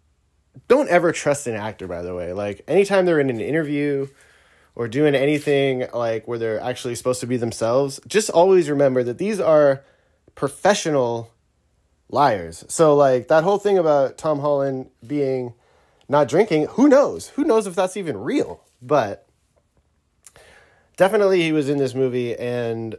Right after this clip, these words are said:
um, so anyways, I, if I was an actor and they were asking me, like, "Hey, this is a really big movie, it's a good opportunity, uh, you have to do a gay scene, though," I'd be like, "Okay, okay, I will do it."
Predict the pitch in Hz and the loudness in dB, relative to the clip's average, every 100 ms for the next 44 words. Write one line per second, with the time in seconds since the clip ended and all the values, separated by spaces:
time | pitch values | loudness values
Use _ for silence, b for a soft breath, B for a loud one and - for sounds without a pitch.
0 | - 117 113 107 104 101 98 104 b b | -8 -6 -4 -6 -8 -10 -12 -18 b b
1 | _ - 175 175 113 110 - 143 147 143 | _ -2 2 2 0 -4 -8 -8 -4 0
2 | 202 190 156 151 156 139 135 127 131 127 | 2 2 0 -2 -2 -4 -2 -2 -2 -4
3 | 139 127 117 110 113 147 131 131 - b | -6 -6 -6 -6 -6 -4 -4 -6 -12 b
4 | b b b b b 139 135 123 117 123 | b b b b b -10 -8 -8 -6 -6
5 | 117 110 143 151 151 139 131 117 123 117 | -6 -6 -4 -2 -2 -4 -6 -8 -6 -6
6 | 117 147 135 131 131 127 - 113 113 113 | -8 -6 -4 -2 -2 -2 -4 -4 -2 -4
7 | 117 120 117 117 110 120 123 117 110 95 | -4 -8 -10 -10 -8 -6 -8 -8 -10 -10
8 | 98 90 95 117 117 107 120 123 123 85 | -8 -8 -8 -4 -4 -4 -6 -4 -4 -4
9 | - - 135 156 151 73 80 - _ _ | -10 -4 -2 0 0 -4 -8 -20 _ _
10 | _ _ _ _ _ _ _ _ 113 127 | _ _ _ _ _ _ _ _ -4 0
11 | 135 131 123 82 60 | 0 0 -2 -6 -10